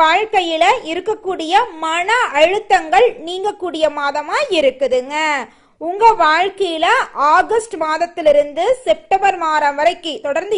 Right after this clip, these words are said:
இரண்டு மாதங்களுக்கு அஸ்தம் நட்சத்திரத்துல செவ்வாய் பகவான் பயணிக்கிறார். இதன்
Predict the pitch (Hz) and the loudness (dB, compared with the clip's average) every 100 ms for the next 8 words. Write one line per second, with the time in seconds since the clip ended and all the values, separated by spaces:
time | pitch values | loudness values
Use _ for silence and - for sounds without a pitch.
0 | 311 330 330 294 311 339 311 277 277 311 | -2 -4 -6 -4 -4 0 0 0 2 2
1 | 466 - - - 294 370 - 427 349 311 | 2 -4 -12 0 2 2 4 4 4 2
2 | 330 453 440 370 339 339 466 - 339 330 | -2 -2 2 2 4 2 0 0 0 4
3 | 381 370 320 311 285 294 381 440 285 269 | 4 4 4 2 2 0 0 0 2 2
4 | 262 - 262 302 285 220 - _ 294 392 | -2 -2 2 2 2 -2 -12 _ 0 2
5 | 370 | 2